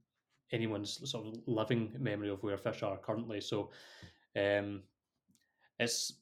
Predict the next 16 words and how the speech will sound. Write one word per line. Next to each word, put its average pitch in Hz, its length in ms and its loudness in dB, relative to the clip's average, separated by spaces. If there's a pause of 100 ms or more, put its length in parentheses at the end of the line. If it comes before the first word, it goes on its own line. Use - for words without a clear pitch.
(180)
it's - 80 -4
a 120 60 2
difficult 131 500 8 (240)
cycle. 117 540 4
It's 113 260 0
also 117 680 6 (600)
one 107 440 2 (180)
where 104 360 4 (120)
we're 131 100 0 (340)
not 120 420 4
quite 117 300 2
seeing 113 340 0
the 104 100 0
level 104 340 2
of, 101 80 -4 (240)
um, 98 420 0